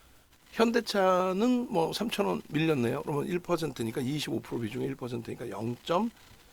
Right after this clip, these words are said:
뭐 사. 어, 그리고 한미반도체도 뭐 오 퍼센트인데 이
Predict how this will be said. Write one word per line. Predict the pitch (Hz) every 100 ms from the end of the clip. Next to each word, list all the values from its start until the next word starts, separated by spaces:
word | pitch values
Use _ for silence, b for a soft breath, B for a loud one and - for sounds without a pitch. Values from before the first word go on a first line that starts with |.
| B B
뭐 | - 101
사. | - 139 - - - - -
어, | 98 - -
그리고 | 185 185 202 - B B B
한미반도체도 | - 226 220 208 190 180 170 175 170 165
뭐 | 143 -
오 | 196
퍼센트인데 | 214 214 196 175 160 165
이 | 139 143 143